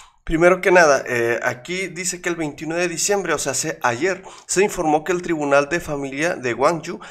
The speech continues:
había dictaminado recientemente una aceptación parcial de la solicitud de juicio por división de herencia que había presentado el hermano de Gu Hara,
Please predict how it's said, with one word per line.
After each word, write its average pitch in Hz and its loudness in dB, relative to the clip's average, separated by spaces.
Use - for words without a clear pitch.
había 139 4
dictaminado 147 4
recientemente 180 0
una 175 2
aceptación 175 -4
parcial 180 2
de 190 2
la 190 2
solicitud 175 -6
de 147 0
juicio 151 -6
por 165 -2
división 139 -2
de 131 2
herencia 135 -2
que 151 0
había 127 2
presentado 135 -2
el 160 -2
hermano 139 0
de 143 -2
Gu 135 -10
Hara, 131 0